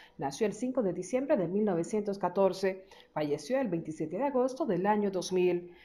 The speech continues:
Odette Joyox fue una actriz y escritora de nacionalidad francesa, nacida en París, Francia.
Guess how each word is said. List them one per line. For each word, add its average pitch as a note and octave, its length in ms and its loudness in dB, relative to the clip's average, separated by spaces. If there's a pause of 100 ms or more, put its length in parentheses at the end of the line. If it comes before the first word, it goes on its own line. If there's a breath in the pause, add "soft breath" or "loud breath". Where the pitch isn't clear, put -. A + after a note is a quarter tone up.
(160 loud breath)
Odette F3+ 440 0
Joyox F3 560 4
fue F3 140 0
una F3 200 2
actriz B3+ 420 -2
y F3+ 140 0
escritora G#3+ 500 -2
de E3 160 -2
nacionalidad F#3 720 -2
francesa, F3 760 0 (300 loud breath)
nacida D4+ 420 4
en E3+ 140 0
París, F#3 280 0
Francia. E3+ 600 2